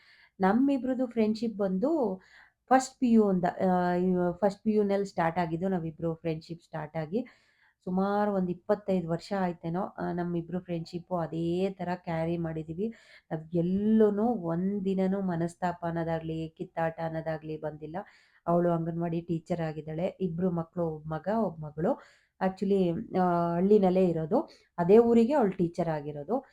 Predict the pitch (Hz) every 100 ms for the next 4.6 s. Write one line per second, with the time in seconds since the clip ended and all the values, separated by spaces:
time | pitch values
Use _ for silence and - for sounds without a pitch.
0 | _ _ _ _ 220 214 240 - - 330
1 | 269 226 277 262 254 285 320 226 202 233
2 | 254 269 277 269 226 202 202 202 220 220
3 | 214 220 196 226 247 226 202 190 208 190
4 | 175 180 175 175 170 175